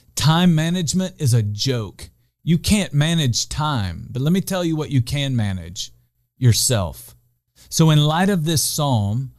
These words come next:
or in light of the fact that life is short, what do you want to do with it? See, l-, let me tell you something.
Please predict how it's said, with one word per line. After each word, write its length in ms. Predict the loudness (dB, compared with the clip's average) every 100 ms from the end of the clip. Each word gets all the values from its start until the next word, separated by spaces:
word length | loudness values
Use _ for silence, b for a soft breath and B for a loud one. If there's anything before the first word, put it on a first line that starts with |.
| _
or 240 | 0 2 2
in 220 | 2 2
light 320 | 2 0 2
of 160 | 2 0
the 80 | -4
fact 260 | -4 -6
that 180 | -8 -6
life 360 | -2 0 -2 -2
is 120 | -4
short, 680 | -2 -4 -4 -4 -6 -16 _ _ _ _ _ _
what 200 | 4 4
do 80 | 6
you 220 | 2 0
want 240 | 0 -4
to 80 | -4
do 280 | -2 0 -2
with 300 | -4 -8 -10
it? 240 | -18 -20 -20 _ _ _ _ _ _
See, 340 | 0 0 0 -2
l-, 160 | -4 -2
let 160 | 0 0
me 80 |
tell 200 | 0 0
you 120 | 0 -2
something. 540 | -4 -8 -12 -14 -14